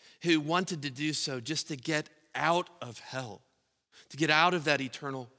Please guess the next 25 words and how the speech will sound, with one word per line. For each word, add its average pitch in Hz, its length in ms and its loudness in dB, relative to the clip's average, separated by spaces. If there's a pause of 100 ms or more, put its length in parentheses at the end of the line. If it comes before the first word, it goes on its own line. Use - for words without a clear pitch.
(120)
consequence, 120 680 -8
but 127 180 -10
then 156 260 2 (260)
has 165 300 -2 (160)
no 165 260 6
longings 143 640 2
for 127 160 -6
Jesus 113 400 -10
today, 135 540 -12 (580)
who 135 100 -4
doesn't 123 360 -4
consider 123 520 -8
him. 107 320 -16 (520)
I 139 120 6
would 127 200 0
pray, 135 240 0
Lord, 127 240 -2
that 110 140 -10
they 127 120 2
would 117 180 -4
see 139 300 -4
that 120 160 -8
their 120 100 -12
faith 131 560 -10
is, 110 240 -10